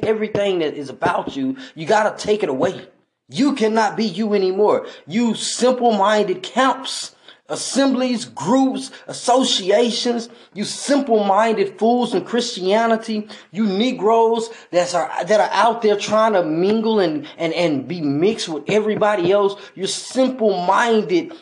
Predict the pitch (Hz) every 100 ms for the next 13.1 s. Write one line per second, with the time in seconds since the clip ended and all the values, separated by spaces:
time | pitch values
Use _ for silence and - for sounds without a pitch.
0 | _ 127 143 143 135 _ _ _ 302 339
1 | 277 240 170 - 247 262 - - - -
2 | _ _ _ _ _ _ _ _ _ _
3 | _ _ _ _ _ _ _ _ _ _
4 | _ _ _ - - 226 202 180 226 233
5 | 233 196 214 196 160 - 233 247 226 170
6 | 170 - - 170 135 139 147 175 240 196
7 | 185 214 160 135 170 180 - 165 143 196
8 | 202 147 113 165 147 156 175 110 147 131
9 | 196 - - - _ _ _ _ _ _
10 | _ _ _ _ _ _ _ _ _ _
11 | _ 311 262 226 208 170 135 240 269 180
12 | 151 143 143 - - 170 170 180 170 -